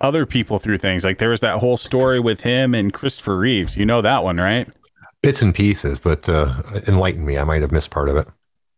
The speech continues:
Speaker 1: So where Christopher Reeves was still in the, uh, in the hospital after he broke his back,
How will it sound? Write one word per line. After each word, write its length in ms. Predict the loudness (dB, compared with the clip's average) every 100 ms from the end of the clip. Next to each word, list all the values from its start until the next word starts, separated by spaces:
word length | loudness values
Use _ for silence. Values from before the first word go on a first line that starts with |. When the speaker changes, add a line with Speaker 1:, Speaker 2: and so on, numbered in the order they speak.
| _
Speaker 1:
So 320 | -6 -2 0
where 200 | 0 0
Christopher 400 | 0 -2 -2 -2
Reeves 260 | 0 0 0
was 100 | -2
still 320 | -2 0 0
in 440 | 0 0 0 0 0
the, 340 | 0 0 0
uh, 520 | 0 0 0 0 -2 -8 -20 _ _ _ _ _ _
in 140 | 0
the 80 | 0
hospital 500 | 0 0 -2 -2 0
after 240 | 0 0 -2
he 80 |
broke 300 | -2 0 0
his 140 | -2 -6
back, 600 | -2 0 0 -2 -8